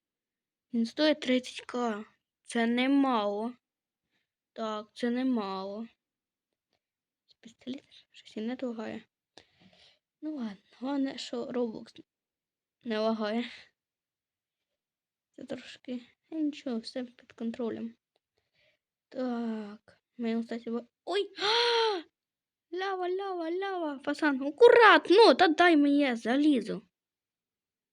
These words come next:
Моє Х П дуже мало осталось для цього. Так. Інопланетяни. А що ви хочете?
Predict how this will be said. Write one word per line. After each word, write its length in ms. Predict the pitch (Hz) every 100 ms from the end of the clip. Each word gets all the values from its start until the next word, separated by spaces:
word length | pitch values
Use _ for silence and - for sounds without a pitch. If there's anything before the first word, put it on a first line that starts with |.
| _
Моє 160 | 226 226
Х 120 | 240
П 120 | 247
дуже 240 | 214 214
мало 200 | 202 202
осталось 540 | 208 226 220 220 233 - _ _ _ _ _
для 100 | 226
цього. 360 | 226 226 233 262 _ _ _ _ _ _ _ _ _ - - _ -
Так. 380 | 277 233 - - - - - _ _ _ _ _ _ _ _ _ _ _ -
Інопланетяни. 840 | 262 254 254 233 226 220 226 247 _ _ _ _ _ _ _ _ _ _ _ _ _ _ -
А 120 | 240
що 200 | - 370
ви 80 | 339
хочете? 720 | - 330 320 214 - 247